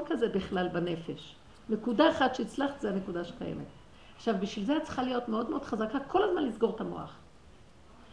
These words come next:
להתחיל להעביר את החילות מבחינת הדעת לבחינת הנפש. ורק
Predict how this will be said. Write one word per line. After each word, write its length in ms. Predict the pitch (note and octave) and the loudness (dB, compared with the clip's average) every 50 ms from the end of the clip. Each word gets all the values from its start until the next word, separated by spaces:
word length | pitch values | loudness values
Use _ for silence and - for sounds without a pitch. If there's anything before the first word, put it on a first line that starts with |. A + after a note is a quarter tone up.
| - - - - - - - - | -20 -20 -20 -20 -20 -20 -10 0
להתחיל 440 | - A3 A3 A3 A3 - - F4+ F#4+ G#4+ | 4 4 4 6 4 4 6 6 8 8
להעביר 340 | A4 D#4 A3+ B3+ C#4 C#4 | 6 6 4 2 2 2
את 120 | D4 D4 C#4 | 2 2 0
החילות 520 | - - - A#3+ A3+ A3+ A#3+ C4 C4+ - | 0 2 2 2 4 4 4 4 2 0
מבחינת 520 | B3 A3 A3+ - - A3 A3 A#3+ A#3+ - A3+ | -2 -4 -2 -2 0 0 0 0 -2 -2 -4
הדעת 400 | G3 E3 A3+ B3 C#4+ D4+ D4 B3 | -4 -2 -2 -2 -2 -2 -2 -6
לבחינת 500 | G3 - - - G#3 G3 G3+ G#3 - G3 | -8 -8 -6 -4 -2 -2 -2 -2 -4 -6
הנפש. 540 | F#3 F#3 F3 D#3+ E3+ - F#3+ - - - - - - - - E3+ | -4 -4 -4 -6 -8 -10 -14 -16 -18 -20 -20 -20 -20 -14 -10 -6
ורק 280 | F3 F#3 F3+ G3 B3+ | -4 -4 0 0 0